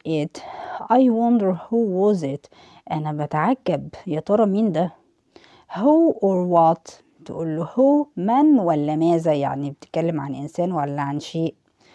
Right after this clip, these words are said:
Lucy is sure she saw a ghost. لوسي متأكدة إن هي شافت شبح.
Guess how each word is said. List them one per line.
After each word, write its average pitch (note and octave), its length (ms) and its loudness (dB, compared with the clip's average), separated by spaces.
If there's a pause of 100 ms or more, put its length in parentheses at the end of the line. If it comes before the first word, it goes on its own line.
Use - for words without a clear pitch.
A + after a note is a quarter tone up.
(200)
Lucy B3 640 0
is F3 80 -6
sure F3+ 420 2
she B3+ 300 -2
saw G3+ 480 0
a F3+ 120 -4
ghost. F3 540 -2 (340)
لوسي A#3 560 0 (120)
متأكدة A3 840 0
إن D#3+ 160 0
هي F#3 280 0
شافت E3 380 -4
شبح. - 540 -2